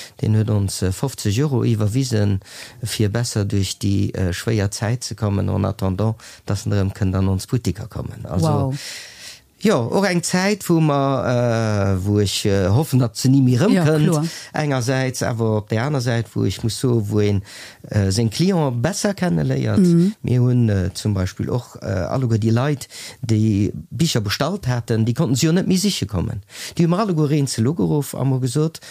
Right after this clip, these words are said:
Speaker 1: will da werden, bis der River ist, bis der Buch sicher kommt, oder will da das mal richtig checken.
Speaker 2: Wow.
Speaker 1: Und, äh, die meisten wollten nicht, äh, geschickt kriegen, da haben wir unwahrscheinlich, äh, Klientsbindung, äh,
Speaker 2: Mhm.
Speaker 1: geschafft.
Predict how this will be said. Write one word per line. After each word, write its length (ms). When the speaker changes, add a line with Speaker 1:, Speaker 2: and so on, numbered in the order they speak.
Speaker 1:
will 240
da 180
werden, 320
bis 200
der 120
River 320
ist, 320
bis 160
der 180
Buch 200
sicher 300
kommt, 240
oder 220
will 100
da 120
das 240
mal 80
richtig 240
checken. 460
Speaker 2:
Wow. 340
Speaker 1:
Und, 400
äh, 120
die 100
meisten 320
wollten 260
nicht, 280
äh, 180
geschickt 340
kriegen, 260
da 80
haben 300
wir 180
unwahrscheinlich, 800
äh, 200
Klientsbindung, 1080
äh, 140
Speaker 2:
Mhm. 220
Speaker 1:
geschafft. 520